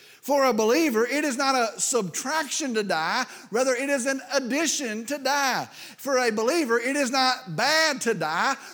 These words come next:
rather it is a benefit to die. And this is the hope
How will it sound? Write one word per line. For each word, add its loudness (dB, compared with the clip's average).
rather 2
it 2
is 2
a 2
benefit 0
to 0
die. 2
And -2
this 0
is 0
the 0
hope 0